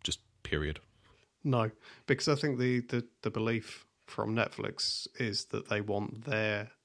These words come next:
Speaker 2: whole menu, their whole app to be the front door straight into their content,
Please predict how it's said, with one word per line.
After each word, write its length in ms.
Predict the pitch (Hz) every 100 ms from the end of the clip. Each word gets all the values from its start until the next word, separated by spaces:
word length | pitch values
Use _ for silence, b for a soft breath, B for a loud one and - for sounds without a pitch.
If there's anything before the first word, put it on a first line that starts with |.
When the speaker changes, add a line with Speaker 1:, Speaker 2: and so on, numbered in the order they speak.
| _ _ -
Speaker 2:
whole 260 | - 117
menu, 400 | 117 117 110 110
their 160 | 110 110
whole 320 | - 113 110
app 180 | 113 - - 190 -
to 100 | 123
be 440 | 110 110 110 104 b b b _
the 80 | 127
front 340 | - 117 107
door 260 | 117 120 131 -
straight 380 | - - 117 107
into 260 | 113 - 110
their 160 | 104
content, 600 | - 104 110 - 113 113